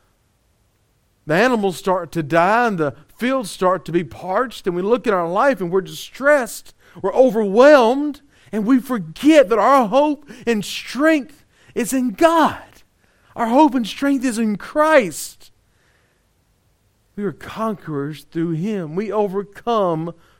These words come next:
through Him. Habakkuk says, "The Lord is his strength,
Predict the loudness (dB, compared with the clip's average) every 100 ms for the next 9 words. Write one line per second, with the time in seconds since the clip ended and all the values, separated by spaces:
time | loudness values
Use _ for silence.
0 | _ -6 -2 0 -2 -8 _ _ -4 -4
1 | -4 -8 -20 _ _ _ _ _ _ _
2 | _ _ _ _ _ _ -8 -6 -6 -10
3 | -16 -12 -8 -8 -8 -14 -20 -20 _ _
4 | _ _ _ _ _ _ -20 -16 -12 -8
5 | -4 -2 -2 -4 -8 -16 _ -10 -10 -10
6 | -14 -16 -16 -14 -12 -12 -14